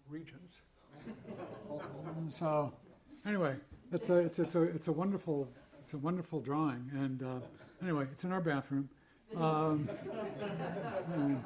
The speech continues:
uh, anyway, um, and then I want to tell you, uh, uh, this is our, this is our dog,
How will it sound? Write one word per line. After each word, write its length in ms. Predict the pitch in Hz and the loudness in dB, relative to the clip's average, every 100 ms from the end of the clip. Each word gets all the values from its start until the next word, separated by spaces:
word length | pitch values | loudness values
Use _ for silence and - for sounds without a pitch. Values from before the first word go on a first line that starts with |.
| - | -2
uh, 220 | 151 135 120 - - - - - - 185 | -2 -2 -4 -10 -18 -20 -20 -20 -10 -2
anyway, 340 | 190 160 147 - - - - 165 | 2 4 2 -4 -16 -20 -10 -2
um, 520 | 156 151 147 139 135 - - _ - - | 2 4 4 2 -2 -6 -20 _ -18 0
and 180 | 165 160 | 4 6
then 400 | 226 202 185 170 - _ _ _ _ _ 151 | 6 6 2 -2 -8 _ _ _ _ _ -2
I 40 | |
want 240 | 160 160 | 2 2
to 60 | 160 | 2
tell 160 | 170 156 | 0 2
you, 560 | 151 143 143 139 139 - _ _ - | 2 2 2 0 -2 -6 _ _ -6
uh, 40 | |
uh, 280 | 151 143 135 139 | -2 -2 -2 -2
this 160 | 160 165 | -4 0
is 140 | 175 | 2
our, 300 | 165 156 151 | 4 4 2
this 180 | 156 - | -2 -4
is 80 | 175 | 2
our 140 | 175 | 2
dog, 380 | 165 185 143 - | 4 4 4 -2